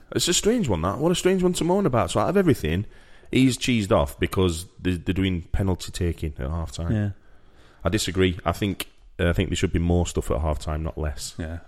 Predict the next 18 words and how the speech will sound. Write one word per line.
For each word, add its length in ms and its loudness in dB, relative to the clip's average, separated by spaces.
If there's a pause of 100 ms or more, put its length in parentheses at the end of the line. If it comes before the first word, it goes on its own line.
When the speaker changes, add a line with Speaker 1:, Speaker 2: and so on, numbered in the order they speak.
(140)
Speaker 2:
So 180 0
what, 200 0
what 160 2
do 60 2
you 80 6
put 220 0
down 480 2
our 220 4
drop 280 0
in 160 2
form 400 0
to, 240 -2
Neil? 320 0 (540)
Speaker 1:
Um, 560 4 (100)
I 120 2
would 180 4
say 460 2 (920)
McGugan, 640 4